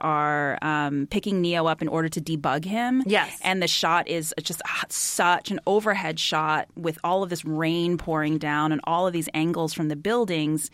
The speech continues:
Speaker 1: And it is so noir. It's so graphic. I mean,
Speaker 2: Yes.
Speaker 1: it almost doesn't look like it could, it's a real, quote unquote, photograph, uh, you know, real film, st-, you know, sort of,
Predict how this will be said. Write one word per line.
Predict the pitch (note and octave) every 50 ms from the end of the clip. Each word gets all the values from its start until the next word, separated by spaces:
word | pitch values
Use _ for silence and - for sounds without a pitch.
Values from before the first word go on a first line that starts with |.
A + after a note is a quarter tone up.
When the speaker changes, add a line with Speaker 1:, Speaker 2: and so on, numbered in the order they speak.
| - - - - - -
Speaker 1:
And | - F3+ G3
it | F#3 F3+ F3
is | F3+ F3
so | - - - - - A3 G3+ G3 G3+ G#3
noir. | G#3 G3 F#3 F3+ E3+ D#3+ D#3 D3+ D3+ D3 D3 D3 C#3+ C#3+ C#3+ -
It's | - - -
so | - - F#3+ F#3
graphic. | D#3+ - E3+ C#3 - - - - - - - - - - _
I | - F3
mean, | G#3+ F#3+
Speaker 2:
Yes. | E3+ F3+
Speaker 1:
it | - -
almost | F#3 F3+ F3+ F3+ E3 -
doesn't | - D#3+ D#3 D#3+ - -
look | E3 D#3+ -
like | D3+ C#3+ -
it | D#3 D3
could, | - F#3 - -
it's | - D#3 -
a | D#3+
real, | D3+ D3 D3 D#3 D#3 D#3 D3+ D3 D3 D3 D3+ D3+ D3
quote | - - D3+
unquote, | C3+ C#3 C#3+ - E3+ D3+ D3+ C#3+ - - - - - - -
photograph, | _ - - F3 F3 G3 G3 G#3 A3 A#3 - -
uh, | - E3+ D#3+ D#3 - - _
you | - D#3+ E3+
know, | D#3 D3
real | D3 E3 E3 D#3 D#3
film, | - - - F3 D#3 E3+ A3
st-, | A3 - - - -
you | - F#3+ F3
know, | E3 D3+ D3+ D#3
sort | D#3 - D3+ D3
of, | C#3+ C#3+ -